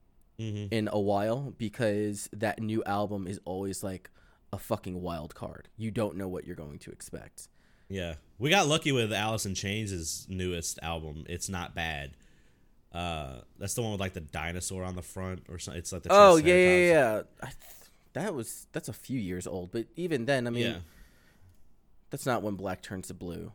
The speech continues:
Speaker 2: Um,
Speaker 1: No, that, that's, uh, that's the one that came out right after Lane died.
Speaker 2: Yeah. Um,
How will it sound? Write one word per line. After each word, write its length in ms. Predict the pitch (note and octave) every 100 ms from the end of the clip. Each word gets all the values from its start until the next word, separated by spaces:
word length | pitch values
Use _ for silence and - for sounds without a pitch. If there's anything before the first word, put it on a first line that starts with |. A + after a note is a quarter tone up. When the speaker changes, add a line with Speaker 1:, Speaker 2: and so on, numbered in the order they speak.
| - -
Speaker 2:
Um, 400 | G#2 G2+ G2 G2
Speaker 1:
No, 160 | A2 G2+
that, 320 | G#2 A#2+ A#2
that's, 420 | G#2+ A#2+ A#2 -
uh, 200 | A#2 G2+
that's 220 | G2 G#2+ -
the 80 |
one 100 | A2+ G#2
that 80 |
came 160 | F#2+ G2+
out 140 | F#2
right 140 | F2 F2+
after 180 | E2+ E2
Lane 300 | D#2+ E2 D#2
died. 300 | D2 D2 - - -
Speaker 2:
Yeah. 300 | - F#2 C#2 A2+ _ _ _ _ - _
Um, 520 | A2 A#2+ A#2 A2+ A2